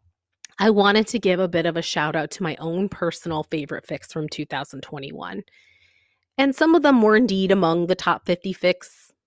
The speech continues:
that were popular this year, and some weren't. So if you wanna keep listening, I'm gonna do a recap of these fics, which I've talked about previously, or actually there's a few that are on January's episode.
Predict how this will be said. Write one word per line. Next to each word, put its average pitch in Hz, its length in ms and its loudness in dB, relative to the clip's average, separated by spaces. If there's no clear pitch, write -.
that 151 160 -6
were 160 100 -4
popular 175 520 0
this 175 200 0
year, 180 200 4
and 202 160 4
some 330 180 0
weren't. 339 380 0
So 196 220 0
if 196 180 -2
you 214 100 0
wanna 233 180 2
keep 277 220 -2
listening, 196 400 2
I'm 180 140 -2
gonna 185 200 0
do 233 140 0
a 262 80 2
recap 180 500 -2
of 185 120 -4
these 190 220 -8
fics, - 340 -4
which - 120 -10
I've 160 180 -2
talked - 280 -2
about 208 240 2
previously, 202 720 0
or 165 360 -2
actually 180 240 0
there's 175 160 0
a 190 60 -8
few 196 300 -4
that 180 140 0
are 170 100 2
on 165 140 0
January's 156 580 -2
episode. 160 560 -4